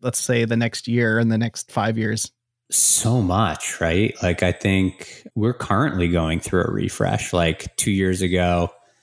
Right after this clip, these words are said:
Speaker 2: anyone who knew Privy at the time, like, thought of us just as a pop-up company. And now we're kind of, with the tools we've rolled out, we've really expanded that. So I think we're doing a ton around product development here. And,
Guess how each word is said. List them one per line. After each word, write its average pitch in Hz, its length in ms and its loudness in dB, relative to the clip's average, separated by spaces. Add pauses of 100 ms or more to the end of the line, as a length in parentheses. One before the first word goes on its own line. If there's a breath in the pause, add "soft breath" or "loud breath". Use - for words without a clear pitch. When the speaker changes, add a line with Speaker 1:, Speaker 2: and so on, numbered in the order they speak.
(160 soft breath)
Speaker 2:
anyone 107 440 2
who 90 320 2
knew 90 300 2
Privy 90 360 0
at 85 80 -2
the 92 80 0
time, 104 360 0
like, 85 160 0
thought 87 200 0
of 82 100 -2
us 82 120 0
just - 280 0
as 85 100 -2
a 82 60 0
pop-up - 480 -2
company. 101 440 -8
And 95 120 -8
now - 280 -2
we're 95 200 2
kind 85 300 0
of, 80 280 -2 (100)
with 92 140 -2
the 87 80 0
tools 82 400 0
we've 82 160 -6
rolled 85 240 -2
out, 85 380 0
we've 110 180 -2
really 85 220 0
expanded 82 520 0
that. 69 240 -2
So 90 120 0
I 85 80 2
think 90 280 -2 (360 loud breath)
we're 110 120 2
doing 95 300 2
a - 40 -2
ton 104 400 0
around 82 280 2
product 85 320 0
development 82 560 0
here. 82 340 2
And, 82 240 -2